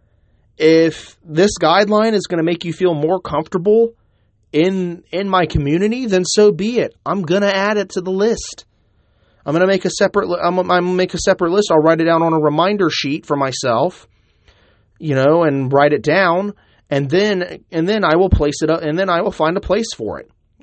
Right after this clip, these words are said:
on my, uh, on my list of community guidelines. You know, if you feel you have something to add, like I said, just tell me, and I will one hundred percent consider it and put it up on the board.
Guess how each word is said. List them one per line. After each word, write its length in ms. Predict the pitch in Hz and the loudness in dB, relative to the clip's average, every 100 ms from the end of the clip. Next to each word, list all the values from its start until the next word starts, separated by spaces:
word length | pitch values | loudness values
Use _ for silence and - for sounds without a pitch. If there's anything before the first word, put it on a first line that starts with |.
| - | -2
on 200 | 131 143 | 0 2
my, 220 | 147 151 | 2 4
uh, 180 | 156 147 165 | 4 2 -2
on 180 | 143 | -2
my 160 | 147 151 | 0 0
list 300 | 139 143 - | -2 -4 -6
of 80 | 165 | -8
community 400 | 139 127 135 160 | -8 -6 -4 0
guidelines. 560 | 180 214 165 73 69 - - _ _ _ _ _ _ _ _ | 2 0 -2 -6 -12 -18 -18 _ _ _ _ _ _ _ _
You 140 | - 143 | -2 2
know, 340 | 147 170 196 - | 4 2 -2 -6
if 500 | 165 175 180 170 165 | -4 0 2 0 -2
you 160 | 170 | -4
feel 320 | 165 190 202 | -4 0 0
you 100 | 196 | 2
have 140 | 190 185 | 2 2
something 300 | 202 190 175 | 0 -2 0
to 60 | 165 | 2
add, 220 | 208 185 | 2 0
like 160 | 160 | 0
I 40 | 160 | -2
said, 220 | 156 180 | -2 -2
just 200 | 151 - | -4 -2
tell 180 | 165 208 | 0 0
me, 120 | 151 | -2
and 100 | 110 | 0
I 140 | 139 | 0
will 200 | 208 175 | 0 0
one 140 | 156 160 | 0 0
hundred 200 | 160 156 | 0 -2
percent 400 | 143 170 151 - | -2 -4 -6 -6
consider 460 | 139 - 196 202 | -6 -2 0 2
it 100 | 190 | 0
and 80 | 139 | -2
put 100 | 160 | 0
it 120 | 165 | 2
up 160 | 170 165 | 2 2
on 100 | 165 | -2
the 80 | 156 | 2
board. 380 | 180 240 - | 2 2 0